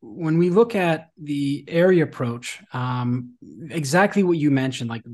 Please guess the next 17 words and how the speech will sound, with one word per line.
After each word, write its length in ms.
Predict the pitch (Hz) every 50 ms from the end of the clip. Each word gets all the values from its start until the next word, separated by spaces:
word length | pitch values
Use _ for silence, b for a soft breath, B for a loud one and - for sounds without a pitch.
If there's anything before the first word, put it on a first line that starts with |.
| - _ -
when 180 | - 156 147 143
I 140 | 156 180
got 160 | 190 165 165 151
into 240 | 151 139 - 139
it 60 | 135 127
with 160 | 123 113 -
the 60 | 127
numbers, 400 | 131 147 170 175 143 139 127 120
a 60 | 131
lot 200 | 123 131 139 147
of 100 | 151 139
it 80 | 147 139
was 140 | 131 127 117
very 240 | 117 127 131 131
much 240 | 127 127 127 120 -
around, 460 | 135 120 120 117 117 117 117 113 - B B B B B B -
uh, 420 | - 120 117 113 113 113 113 113